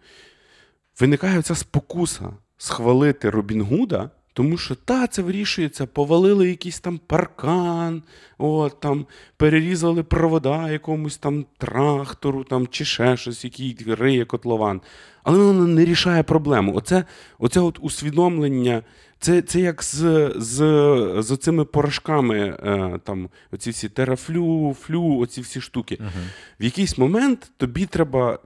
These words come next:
Speaker 1: прийняти рішення і зрозуміти, що воно не помагає, і що треба на якийсь системніший рівень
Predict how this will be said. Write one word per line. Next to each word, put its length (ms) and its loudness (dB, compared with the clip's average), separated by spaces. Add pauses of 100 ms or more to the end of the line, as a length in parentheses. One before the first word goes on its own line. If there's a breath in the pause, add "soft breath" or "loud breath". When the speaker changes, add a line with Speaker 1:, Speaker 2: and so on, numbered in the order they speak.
Speaker 1:
прийняти 520 2
рішення 800 -2
і 80 -8
зрозуміти, 560 -2
що 200 -4
воно 340 2 (960 soft breath)
не 160 -2
помагає, 1000 -2 (640)
і 60 -12
що 140 -8
треба 500 2 (180)
на 200 0
якийсь 280 -2
системніший 840 0
рівень 380 -2